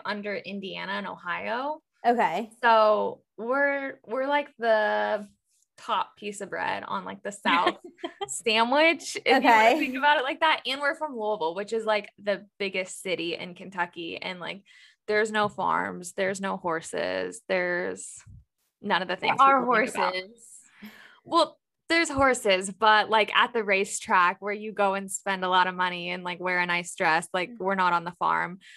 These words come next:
Speaker 1: When we
Speaker 2: <laughs>
Speaker 1: went to L A, actually, we, like, went out to the bars and stuff, and people would be like, "Oh my gosh, where are you all from?"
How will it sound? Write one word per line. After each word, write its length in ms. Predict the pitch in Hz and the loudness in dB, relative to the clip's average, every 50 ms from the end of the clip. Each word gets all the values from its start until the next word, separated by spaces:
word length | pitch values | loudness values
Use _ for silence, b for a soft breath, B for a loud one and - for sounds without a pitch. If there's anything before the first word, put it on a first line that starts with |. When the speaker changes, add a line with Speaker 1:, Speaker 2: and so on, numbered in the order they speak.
| 247 220 | -10 -4
Speaker 1:
When 140 | - 226 226 | -2 0 0
we 120 | 240 247 | 0 0
Speaker 2:
<laughs> 20 | 247 | -2
Speaker 1:
went 140 | 262 247 247 | -2 -4 -4
to 140 | - - | 0 2
L 160 | 202 208 196 190 | 4 4 4 4
A, 180 | 185 185 190 | 4 4 2
actually, 640 | 185 165 160 - - - 180 175 185 175 185 190 185 180 _ _ _ _ _ _ _ _ _ - - _ 208 | 2 0 -2 -4 -8 -14 -14 -12 -10 -10 -10 -10 -12 -16 _ _ _ _ _ _ _ _ _ -20 -20 _ -10
we, 240 | 196 208 208 202 | -8 -6 -4 -4
like, 200 | 185 190 208 202 190 | -2 -2 -2 -2 -4
went 180 | 190 185 196 | -6 -4 0
out 160 | 208 202 196 - | 0 0 0 -2
to 80 | 208 | -6
the 80 | 214 196 | -6 -2
bars 340 | - 180 180 185 190 196 190 | 0 2 2 2 2 0 -4
and 160 | 196 196 - | -8 -12 -4
stuff, 240 | - 202 185 190 - | 0 2 2 2 0
and 100 | 196 190 | -4 -10
people 140 | 208 208 | -8 -8
would 80 | 202 202 | -6 -4
be 60 | 208 | -4
like, 140 | 208 208 202 B B B B B - | -4 -4 -4 B B B B B -8
"Oh 60 | 269 | -4
my 60 | 285 | -2
gosh, 160 | 294 311 311 262 | 0 0 -2 -2
where 100 | 254 269 | -2 -4
are 60 | 294 | -2
you 100 | 294 302 | 2 4
all 140 | 302 302 294 | 4 4 2
from?" 600 | - - 254 254 269 285 294 285 285 285 269 | 2 -2 -2 0 2 2 2 2 0 0 -2